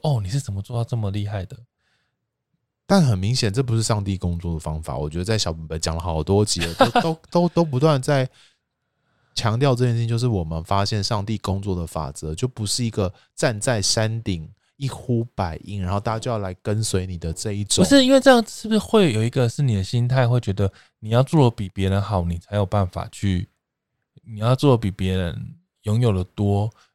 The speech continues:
Speaker 1: 你要位置比他高，你才能够去影响他。
Speaker 2: 对，对，这就是这个，
Speaker 1: 所以你
Speaker 2: 这个心情很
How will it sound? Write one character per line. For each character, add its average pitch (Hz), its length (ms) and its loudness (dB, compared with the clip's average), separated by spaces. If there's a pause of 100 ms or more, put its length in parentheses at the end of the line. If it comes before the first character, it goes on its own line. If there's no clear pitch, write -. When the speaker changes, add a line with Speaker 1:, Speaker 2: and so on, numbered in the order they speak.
Speaker 1:
你 101 120 -12
要 110 580 4 (300)
位 135 160 2
置 - 120 -4
比 90 120 -8
他 101 200 0
高， 98 280 2
你 92 100 0
才 95 220 -8
能 98 160 0
够 117 180 0
去 104 440 -2 (480)
影 101 180 -18
响 95 280 -6
他。 87 460 -8 (340)
Speaker 2:
对， 104 420 6
对， 90 320 0
这 - 140 -8
就 139 60 -2
是 139 340 -2 (220)
这 160 120 -4
个， 135 120 -2
Speaker 1:
所 202 120 8
以 165 80 6
你 120 60 2
Speaker 2:
这 117 120 -6
个 98 140 0
心 98 180 -2
情 90 160 -4
很 73 140 -6